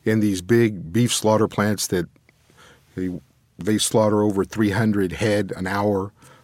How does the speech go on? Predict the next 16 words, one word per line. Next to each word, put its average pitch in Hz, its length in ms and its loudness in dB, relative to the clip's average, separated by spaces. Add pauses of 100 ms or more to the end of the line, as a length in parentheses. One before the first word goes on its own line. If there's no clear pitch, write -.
uh, 90 280 -10 (120)
we 98 100 -4
also 98 340 -2
have, 98 500 -4 (460)
uh, 90 260 -6 (640)
some 107 200 -2
of 101 60 -4
the 95 80 -4
small 98 380 0
mom 98 220 -2
and 90 120 -6
pop 98 280 -2 (560)
slaughter 104 360 0
plants 104 360 -6
that 87 160 -8
slaughter 95 520 -2